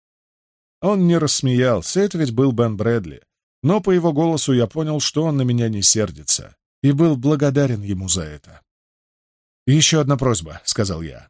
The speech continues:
"Да, слушаю". "Передайте, чтобы они нашли способ переслать мне эту запись.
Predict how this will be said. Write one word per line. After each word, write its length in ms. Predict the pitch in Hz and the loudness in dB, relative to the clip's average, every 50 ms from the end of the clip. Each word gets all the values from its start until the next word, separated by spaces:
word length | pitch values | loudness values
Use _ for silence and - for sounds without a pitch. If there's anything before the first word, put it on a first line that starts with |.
| _ | _
"Да, 380 | _ _ - 101 123 139 147 147 | _ _ -2 2 4 4 4 4
слушаю". 680 | 143 - 143 131 127 127 120 - - 87 76 67 67 62 _ _ _ _ _ _ _ _ _ _ _ _ _ | 2 0 -2 0 0 0 -2 -2 -4 -8 -8 -10 -14 -20 _ _ _ _ _ _ _ _ _ _ _ _ _
"Передайте, 580 | - 143 147 147 131 139 151 151 143 - - 101 | 2 4 4 4 4 2 2 0 0 -2 -2 -4
чтобы 240 | - - 117 113 120 | -2 -2 0 0 0
они 120 | 123 123 | 2 2
нашли 320 | 123 120 - - 127 123 | 2 2 0 0 2 0
способ 500 | 120 - - - 143 151 - - 90 - | 0 0 0 0 -2 -2 0 -2 -4 -4
переслать 600 | _ - 127 120 123 - - 131 127 127 135 - - | _ 0 0 0 0 -2 0 0 2 0 0 0 0
мне 200 | 139 135 123 117 | 0 0 0 -2
эту 180 | 104 - 120 | -2 -2 -2
запись. 600 | 107 - 110 87 76 - - - - - - - | -2 0 0 -2 -4 -6 -8 -6 -4 -4 -4 -4